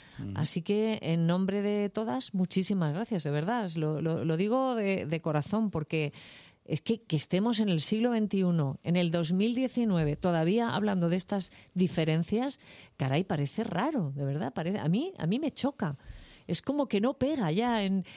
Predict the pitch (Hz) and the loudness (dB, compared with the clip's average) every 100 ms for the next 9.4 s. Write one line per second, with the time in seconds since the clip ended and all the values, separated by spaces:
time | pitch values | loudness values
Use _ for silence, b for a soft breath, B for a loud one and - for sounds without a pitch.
0 | B - 180 175 240 269 269 262 262 240 | B -2 0 0 0 0 0 0 0 0
1 | 233 220 - 240 233 254 254 247 233 220 | 0 0 2 0 2 2 2 2 2 0
2 | - 220 - 208 233 254 226 175 180 190 | -2 0 2 2 2 2 4 4 2 4
3 | 156 156 - - - 214 254 277 233 185 | 2 0 -8 -10 0 0 2 0 2 2
4 | 180 - - 233 - 226 - 160 - 170 | 2 0 -2 0 0 -4 -2 -2 2 2
5 | 165 247 339 302 277 269 262 277 277 240 | 4 2 2 -2 0 0 2 0 -2 -4
6 | 285 277 - 135 131 B B B B - | -2 -4 -4 -6 -6 B B B B -8
7 | - 247 254 185 247 269 196 160 175 - | -2 2 2 2 0 2 2 2 0 0
8 | 175 - 165 165 170 170 190 175 175 240 | 0 2 -2 -2 -4 -2 -2 -2 -2 0
9 | 330 269 151 131 | 0 2 2 0